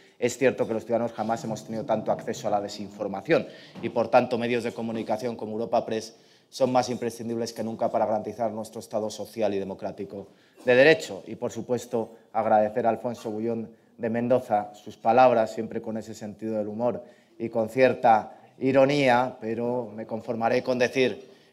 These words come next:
que efectivamente un equipo de Madrid ganó la decimocuarta, pero que hoy es el día de felicitar a Rafa Nadal por su decimocuarto Roland Garros y por ser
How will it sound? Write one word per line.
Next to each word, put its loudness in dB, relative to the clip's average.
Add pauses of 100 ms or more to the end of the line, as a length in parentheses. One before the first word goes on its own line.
(120)
que 6
efectivamente 2
un -8
equipo -6
de -2
Madrid 2
ganó 2
la 4
decimocuarta, 0 (240)
pero 2
que 0
hoy 0
es -4
el 0
día 2
de 0
felicitar 0
a 2
Rafa 2
Nadal 2
por -8
su -10
decimocuarto 2 (360)
Roland 6
Garros 6
y 0
por 2
ser 10